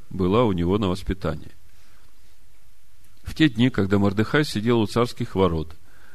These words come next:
озлились Бигтан и Тереш, два царских евнука, из стражников, и замыслили наложить руку на царя Ахашвероша. И стало это известно Мордехаю, и сообщил он об этом царице Эстер, а Эстер рассказала царю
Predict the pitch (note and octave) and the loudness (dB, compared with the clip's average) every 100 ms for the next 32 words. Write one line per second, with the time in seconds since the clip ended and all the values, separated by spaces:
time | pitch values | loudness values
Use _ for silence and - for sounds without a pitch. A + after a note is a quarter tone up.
0 | - - - - A2 A#2 D3+ F#3 D3 - | -10 -10 -6 2 4 4 4 4 4 2
1 | - G2 G2+ - C3 D3 C#3+ - G#2 F#2+ | -2 2 2 4 4 4 2 -2 0 4
2 | F2+ F2+ - - - G2 A#2 - A2+ G#2+ | 4 4 0 -6 -4 4 4 4 2 2
3 | - G2+ A2 G2+ F#2+ F#2 F#2 F#2+ - - | 0 0 2 2 2 0 -2 -4 -8 -4
4 | G#2 - G#2+ G#2 F2 F2 - E2 - - | -2 0 4 4 4 0 -4 -8 -8 -10
5 | - - - - C3 C3+ B2 C3 F3+ - | -10 -10 -10 0 2 6 6 8 4 4
6 | A#2+ G2+ G2+ - G#2+ G2+ G2+ G2+ B2 C3+ | 4 4 2 0 4 6 8 6 4 2
7 | G#2 A#2+ D#3 C#3+ G#2 F#2+ F#2+ G2+ A2 A2+ | 4 2 2 2 2 2 2 2 2 0
8 | G2 - F2 D#2+ - - - - - - | -4 -2 0 0 -4 -10 -10 -10 -10 -10
9 | - - - A2+ A2+ F#3 F#3+ F3 C#3+ A2 | -10 -10 -6 -2 2 6 8 8 6 4
10 | G2+ A2+ A#2 G2+ F#2+ F2+ F2 E2 C#3+ E3 | 2 2 2 2 2 2 2 2 4 4
11 | D#3 A2+ - G2+ - D3 C#3+ G#2+ F#2 - | 4 2 2 0 2 2 4 2 0 -2
12 | F#2 G2+ G#2+ F2 - F#2 F#2 E2+ D#2+ D#2 | 2 2 2 -2 0 0 0 -2 -4 -4
13 | - B2 D3 D#3+ - - - - - - | -2 0 0 -2 -10 -10 -10 -10 -6 2
14 | G2 G2 - E3 C#3 B2 - A2 A2+ G2+ | 4 4 4 4 4 2 2 2 4 4
15 | F#2 F2 F2 A2 D3+ | 2 0 2 2 0